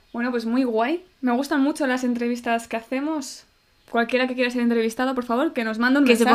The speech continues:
Speaker 2: ponga en contacto con nosotros. A
Speaker 1: Vale.
Speaker 2: ver, tiene que tener algo especial que contar, ¿no? <laughs> Me refiero. Pero todo el mundo tiene algo especial.
Speaker 1: Sí.
Speaker 2: Así que, nada, nosotros estamos abiertas a propuestas.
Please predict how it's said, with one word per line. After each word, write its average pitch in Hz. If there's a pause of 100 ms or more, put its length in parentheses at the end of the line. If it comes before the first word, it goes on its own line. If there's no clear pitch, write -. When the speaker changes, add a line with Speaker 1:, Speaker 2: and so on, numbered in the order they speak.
Speaker 2:
ponga 240
en 240
contacto 233
con 214
nosotros. 208 (200)
A 220
Speaker 1:
Vale. 220
Speaker 2:
ver, 214
tiene 214
que 220
tener 220
algo 214
especial 226
que 233
contar, 202
¿no? 254
<laughs> 269
Me 254
refiero. 226 (560)
Pero 247
todo 302
el 359
mundo 311
tiene 214
algo 190
especial. 180
Speaker 1:
Sí. 180 (340)
Speaker 2:
Así 214
que, 202
nada, 180
nosotros 208
estamos 208
abiertas 208 (140)
a 208
propuestas. 208